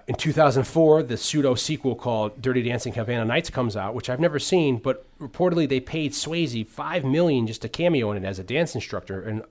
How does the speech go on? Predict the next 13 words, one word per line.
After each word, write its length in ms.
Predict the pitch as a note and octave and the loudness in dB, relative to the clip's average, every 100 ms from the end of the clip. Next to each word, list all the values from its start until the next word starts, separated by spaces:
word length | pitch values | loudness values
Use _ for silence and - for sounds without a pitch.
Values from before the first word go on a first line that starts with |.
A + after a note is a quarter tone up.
| - | -8
I 80 | A2+ | -4
hear 180 | A#2 D#3 | -4 -4
he's 160 | B2 A#2+ | -2 0
o-, 140 | - | 0
only 220 | B2+ D3 | 0 2
literally, 340 | G#2+ C#3+ C3 G2+ | 2 0 0 -4
like, 200 | G2+ G2 | -6 -8
in 60 | |
five 260 | F2+ A2+ G#2+ | -8 -8 -6
seconds 300 | A#2+ A#2 G#2+ | -8 -8 -8
of 120 | D#2 | -10
it. 120 | D#2 - - - - - - | -14 -20 -20 -20 -20 -8 4
But 320 | B2+ A#2 | 4 4